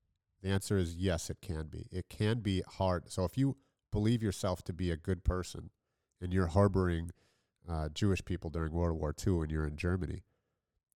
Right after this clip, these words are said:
is it hard to harbor those people and then lie to the Germans saying that, "Nope, there's nobody here"? Yeah, that's, that's difficult 'cause you know what you could lose, right? But if you were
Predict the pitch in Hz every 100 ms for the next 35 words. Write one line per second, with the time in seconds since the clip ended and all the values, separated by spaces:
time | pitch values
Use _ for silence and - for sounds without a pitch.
0 | - 98 107 - 104 104 101 - 87 -
1 | - 107 101 92 85 - 87 90 85 -
2 | 87 87 80 - _ _ 87 82 92 87
3 | 85 - 90 82 80 76 78 - 95 80
4 | 76 - 78 76 76 - 90 87 92 80
5 | 90 80 82 85 113 - _ _ _ _
6 | 82 80 85 - - - - 85 - 87
7 | - - - 76 82 82 78 82 82 82
8 | 87 85 - - - - _ _ _ _
9 | _ _ _ _ _ _ _ 95 - _
10 | _ _ 98 - 98 98 101 95